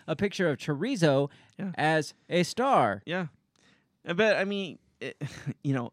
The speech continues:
Speaker 2: how, how often does this happen with scientists, right?
Speaker 1: Yeah,
Speaker 2: Especially nowadays.
Speaker 1: exactly. Let, let's open up that can of worms.
Speaker 2: Yeah.
Speaker 1: You just opened up a can of worms
Speaker 2: Yeah.
Speaker 1: there. Let's start,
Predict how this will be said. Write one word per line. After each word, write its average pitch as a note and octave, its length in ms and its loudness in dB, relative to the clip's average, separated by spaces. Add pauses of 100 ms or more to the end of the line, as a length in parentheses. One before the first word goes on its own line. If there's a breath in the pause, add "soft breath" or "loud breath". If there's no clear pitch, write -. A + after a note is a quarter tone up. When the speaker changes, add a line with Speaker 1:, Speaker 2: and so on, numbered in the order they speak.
Speaker 2:
how, C#3+ 200 -8 (800)
how - 180 -4
often C3+ 320 -4
does A#2 120 -10
this A2+ 180 -10
happen A#2 320 -8
with - 120 -14
scientists, - 540 -8
right? A2+ 360 -6
Speaker 1:
Yeah, F3+ 180 6
Speaker 2:
Especially F3+ 280 4
nowadays. F3+ 340 6
Speaker 1:
exactly. E3 280 2 (240 soft breath)
Let, F#3 260 4
let's A3 220 0
open B3 240 4
up B3 160 2
that C#4+ 200 0
can G3+ 220 2
of D3 100 4
worms. C3 380 2
Speaker 2:
Yeah. G3+ 80 2
Speaker 1:
You B3 60 0
just G#3+ 240 0
opened F#3 340 2
up D#3+ 140 2
a D#3 40 -6
can E3+ 280 -2
of D3+ 100 2
worms D3 240 0
Speaker 2:
Yeah. D#3+ 60 0
Speaker 1:
there. B2 160 2
Let's F#3 200 2
start, G#3 380 4